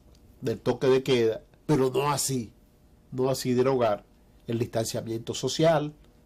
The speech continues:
¿eh? Porque usted no hace nada, no hace nada con vacunar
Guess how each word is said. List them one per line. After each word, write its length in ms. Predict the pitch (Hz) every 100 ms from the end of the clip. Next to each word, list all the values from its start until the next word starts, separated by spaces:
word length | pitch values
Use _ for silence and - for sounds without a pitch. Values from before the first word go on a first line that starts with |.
| -
¿eh? 160 | 156 - _ _ _ _
Porque 580 | 123 123 123 151 196 - - -
usted 160 | - 123
no 120 | 143
hace 200 | 143 170
nada, 500 | 156 165 151 139 - _ _ _ _ _
no 80 | 117
hace 160 | 131 151
nada 300 | 151 156 147
con 160 | 123
vacunar 580 | 113 107 147 143 127 -